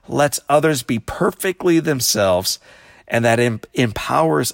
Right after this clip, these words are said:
us to not twist another person to fit our own image of perfect, but to instead meet them perfectly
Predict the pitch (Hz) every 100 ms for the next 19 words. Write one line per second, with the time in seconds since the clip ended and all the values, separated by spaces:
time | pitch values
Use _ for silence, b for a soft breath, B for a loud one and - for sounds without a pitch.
0 | - 104 98 - 113 127 147 - - 147
1 | 170 - - 120 120 110 127 110 120 110
2 | B B B B - 123 - 180 190 131
3 | 135 - 135 139 117 120 113 95 - -
4 | 104 - - 147 - - - _ _ _
5 | _ _ _ - 127 135 120 - - 156
6 | 143 139 160 175 - 104 101 101 B B
7 | - - 175 - 175 - 123 104 107